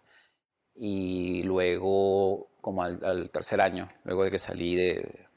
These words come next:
del liceo militar. Eso es otra historia. Y resulta que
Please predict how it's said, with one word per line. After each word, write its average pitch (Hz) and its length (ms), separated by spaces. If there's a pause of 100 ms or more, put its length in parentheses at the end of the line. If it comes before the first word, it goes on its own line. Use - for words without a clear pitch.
del 92 200
liceo - 240
militar. 87 540
Eso 95 240
es 95 60
otra 90 140
historia. - 340 (920)
Y 151 80
resulta 160 320
que 190 260